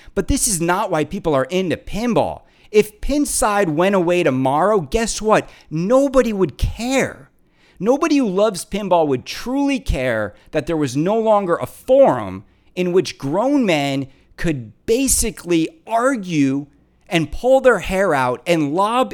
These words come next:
insults like these on a daily basis while the moderation team just stands by and does nothing. And if you really want to go through Pinside and see all of the horrible things people have said to each other,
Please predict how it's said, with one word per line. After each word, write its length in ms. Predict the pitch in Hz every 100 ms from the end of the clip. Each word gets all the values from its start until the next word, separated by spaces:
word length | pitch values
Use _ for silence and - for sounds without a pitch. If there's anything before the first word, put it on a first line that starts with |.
| -
insults 600 | 214 226 - 175 147 135
like 220 | 147 135 -
these 240 | 151 135 -
on 200 | 147 139
a 80 |
daily 580 | 117 - 190 214 233 240
basis 640 | 151 151 131 120 135 131 - - -
while 200 | 175 180
the 100 | 170
moderation 920 | 190 247 262 208 185 262 262 156 143
team 400 | - 156 165 151
just 280 | 139 120 -
stands 540 | - 196 208 226 185
by 460 | 120 147 156 160 156
and 380 | 123 113 107 98
does 560 | 160 165 165 156 147 127 - -
nothing. 880 | 107 127 151 170 - 135 110 85 - _ _ _ - -
And 140 | 143 160
if 140 | 151
you 160 | 170 160
really 520 | 139 160 269 302 277
want 240 | 254 226
to 60 | 196
go 200 | 202 196
through 220 | 196 180
Pinside 580 | 156 180 147 139 120 117
and 140 | 120
see 420 | - 160 151 - -
all 320 | 233 277 262
of 160 | 214 135
the 120 | 139
horrible 800 | - - 208 262 294 330 302 254
things 360 | - 269 196 -
people 340 | 185 180 160
have 120 | 120
said 280 | - 220 240
to 140 | 156
each 180 | 120 -
other, 260 | 110 98